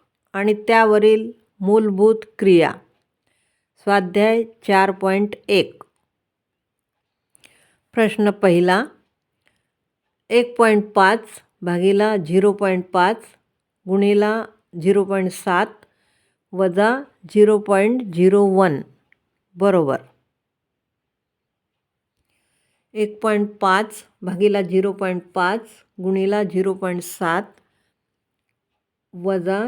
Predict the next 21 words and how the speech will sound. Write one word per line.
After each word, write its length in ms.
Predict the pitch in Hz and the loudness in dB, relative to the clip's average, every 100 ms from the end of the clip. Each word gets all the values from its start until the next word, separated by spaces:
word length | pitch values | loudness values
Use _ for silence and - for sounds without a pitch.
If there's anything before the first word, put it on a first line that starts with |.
| 254 | -8
झिरो 340 | 175 170 190 196 | -8 0 0 0
पॉइंट 400 | 202 196 202 190 | -4 -6 -4 -6
झिरो 340 | 175 180 196 185 | -6 -4 -4 -4
वन. 280 | 170 147 127 - _ _ _ _ _ _ _ _ _ _ _ | -6 -6 -8 -16 _ _ _ _ _ _ _ _ _ _ _
आता 180 | 180 190 | -10 -8
हा 240 | 151 190 | -6 -4
भागाकार 580 | 196 180 180 190 190 196 | -2 -2 -2 -6 -4 -4
जर 200 | 185 208 | -2 -4
केला, 340 | 190 175 170 190 254 _ _ _ _ _ _ | -4 -6 -6 -8 -10 _ _ _ _ _ _
वन 200 | 190 190 | -6 -6
पॉइंट 340 | 190 196 190 185 - | -4 -4 -4 -4 -2
पाच 260 | 190 180 | -2 -2
भागीला 460 | 175 175 175 180 185 | -4 -4 -4 -2 -4
झिरो 320 | 170 175 180 | -4 -4 -4
पॉइंट 320 | 180 185 185 - | -4 -6 -8 -4
पाच, 260 | 180 135 - _ _ _ _ _ _ _ 196 | -4 -4 -8 _ _ _ _ _ _ _ -16
तर 60 | |
पॉइंट 360 | 180 196 185 185 | -8 -4 -4 -4
पॉइंट 260 | 190 185 175 | -6 -6 -6
कॅन्सल 400 | 175 160 156 175 | -6 -6 -6 -6
झाले. 300 | 170 175 240 | -4 -4 -6